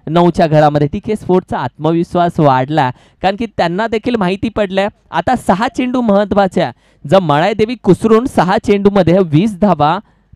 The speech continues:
पर्यंत पोचत नाहीये तर ही match हळुवारपणे चाळीस टक्के आपल्या हातामध्ये येऊ शकते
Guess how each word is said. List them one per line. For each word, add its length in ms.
पर्यंत 300
पोचत 560
नाहीये 320
तर 100
ही 160
match 580
हळुवारपणे 920
चाळीस 340
टक्के 240
आपल्या 280
हातामध्ये 500
येऊ 300
शकते 680